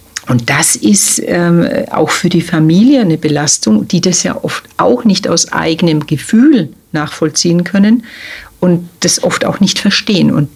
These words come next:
das, äh, ist auch ein Thema, was sehr wichtig ist bei uns, dass wir quasi die Familie damit ins Boot holen wollen, damit das Verständnis da größer ist und dass da einfach auch das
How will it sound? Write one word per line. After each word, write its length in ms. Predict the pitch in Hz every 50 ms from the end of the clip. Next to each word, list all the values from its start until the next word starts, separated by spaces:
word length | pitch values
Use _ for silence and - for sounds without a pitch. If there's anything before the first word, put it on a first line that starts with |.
| - -
das, 460 | - 170 180 196 - - - - - - -
äh, 400 | - - 185 185 175 175 - -
ist 220 | 196 - - -
auch 180 | - - 220 233
ein 220 | 240 226 226 -
Thema, 500 | - - 196 196 208 214 208 202 196 -
was 460 | - - - - - - 170 - - -
sehr 160 | 175 180 180
wichtig 300 | 214 - - - 240 247
ist 140 | 254 240 -
bei 120 | - -
uns, 300 | 233 226 220 226 226 -
dass 160 | 202 190 -
wir 80 | - 180
quasi 360 | - - 175 170 170 180 180
die 120 | 170 175
Familie 420 | 170 - 180 165 165 170 175 196 196
damit 300 | 196 190 180 175 175 -
ins 180 | 165 151 -
Boot 360 | - - - 147 160 165 - -
holen 340 | 208 214 220 226 220 208
wollen, 340 | 208 202 214 226 240 285 - - - - - - - - - - -
damit 300 | 175 170 175 175 175 175
das 140 | 165 - -
Verständnis 680 | - 165 - - - 156 165 170 190 202 202 202 -
da 140 | - 196 190
größer 440 | - - 180 180 185 196 214 202
ist 160 | 190 - 180 -
und 280 | 170 175 170 175 - 170
dass 220 | 170 - - -
da 220 | - 170 165 165
einfach 460 | - - - 165 165 - - 180 175 -
auch 180 | - - -
das 300 | - - - - - -